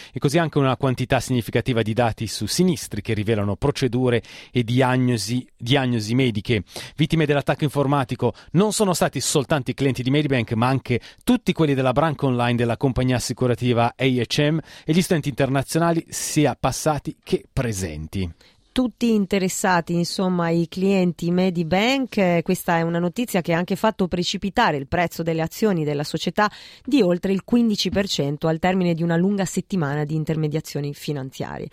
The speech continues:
Speaker 2: Nel frattempo Medibank ha anche stimato il costo della gestione del disastro intorno ai trentacinque milioni di dollari per questioni legate ad esempio alla protezione dell'identità dei clienti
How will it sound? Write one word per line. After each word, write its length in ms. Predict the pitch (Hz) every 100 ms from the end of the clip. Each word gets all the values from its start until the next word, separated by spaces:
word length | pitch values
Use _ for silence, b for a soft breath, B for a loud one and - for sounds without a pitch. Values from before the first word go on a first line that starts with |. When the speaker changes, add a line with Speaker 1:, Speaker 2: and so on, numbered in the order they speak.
| B B B B B
Speaker 2:
Nel 160 | 180
frattempo 360 | 185 190 247 214
Medibank 640 | 214 208 208 254 233 208
ha 100 | 196
anche 240 | 190 196 208
stimato 420 | - 214 196 170
il 100 | 170
costo 400 | - 175 151 -
della 200 | 160 156
gestione 440 | 151 156 208 190
del 180 | 165 185
disastro 600 | 170 170 202 220 - 185
intorno 560 | - 220 190 175 160 160
ai 140 | 160
trentacinque 840 | 202 220 208 180 - 214 226 226
milioni 460 | 190 156 160 180 180
di 140 | 180
dollari 440 | 165 117 143 160 170
per 160 | 143
questioni 460 | - 202 - 160 151 B B B
legate 380 | - 220 156 180
ad 100 | 170
esempio 460 | 196 170 165 170 175
alla 240 | 160 156
protezione 580 | - 180 185 - 214 185
dell'identità 600 | 175 170 170 170 180 180
dei 200 | 180 170 -
clienti 580 | 202 190 156 165 190